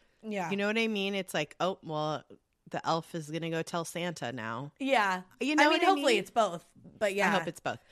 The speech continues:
Speaker 1: Yeah.
Speaker 2: I don't know what, I don't know what people are doing. I don't
Speaker 1: No,
Speaker 2: know.
Speaker 1: I
Speaker 2: I
Speaker 1: don't know.
Speaker 2: can't say.
Speaker 1: Again, I would love to know if, if listeners, uh,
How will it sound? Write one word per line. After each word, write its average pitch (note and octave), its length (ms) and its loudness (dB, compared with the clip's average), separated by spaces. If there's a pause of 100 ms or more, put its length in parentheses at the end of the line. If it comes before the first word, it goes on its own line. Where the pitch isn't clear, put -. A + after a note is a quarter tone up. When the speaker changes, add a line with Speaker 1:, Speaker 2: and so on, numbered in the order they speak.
(160)
Speaker 1:
Yeah. A3 160 8
Speaker 2:
I F4 40 12
don't F#4 100 4
know B3+ 100 6
what, G#3 160 4 (120)
I B3+ 100 8
don't F#4+ 120 0
know G#3 80 4
what F3+ 120 0
people D3+ 220 -6
are A2+ 100 -2
doing. G2 280 -10
I F#3+ 120 4
don't F3+ 80 0
Speaker 1:
No, D#4 60 6
Speaker 2:
know. B3 180 4
Speaker 1:
I F4 100 12
Speaker 2:
I - 20 8
Speaker 1:
don't G4+ 100 2
know. D4 100 4
Speaker 2:
can't G#3+ 160 -2
say. A3 120 6
Speaker 1:
Again, F#3 260 4 (380)
I E4 100 10
would A4 120 4
love E4+ 200 8
to D4 100 -2
know G#3+ 340 0
if, A#3 160 -2
if A#3 200 -4
listeners, D#4+ 600 -2 (280)
uh, C4+ 180 0